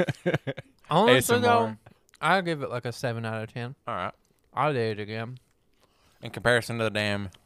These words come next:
Speaker 2: I'm gonna try the mango ones, though.
Speaker 1: What?
Speaker 2: Of these.
Speaker 1: Oh, they, I didn't even know they had those.
Speaker 2: We have those at work.
Speaker 1: I thought, um,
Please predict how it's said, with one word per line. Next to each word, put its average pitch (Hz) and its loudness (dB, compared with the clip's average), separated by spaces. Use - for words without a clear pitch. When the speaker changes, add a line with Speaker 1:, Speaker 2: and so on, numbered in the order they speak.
Speaker 2:
I'm 135 -6
gonna 147 -4
try 135 -6
the 113 -6
mango 117 -12
ones, 107 -16
though. 117 -10
Speaker 1:
What? 95 -2
Speaker 2:
Of 113 -14
these. 113 -16
Speaker 1:
Oh, 127 4
they, 113 -2
I 117 0
didn't 151 0
even 104 -4
know 101 -2
they 104 -2
had 127 -4
those. 85 -4
Speaker 2:
We 131 -8
have 127 -8
those 123 -8
at 135 -20
work. - -20
Speaker 1:
I 104 -2
thought, 104 -2
um, 87 -8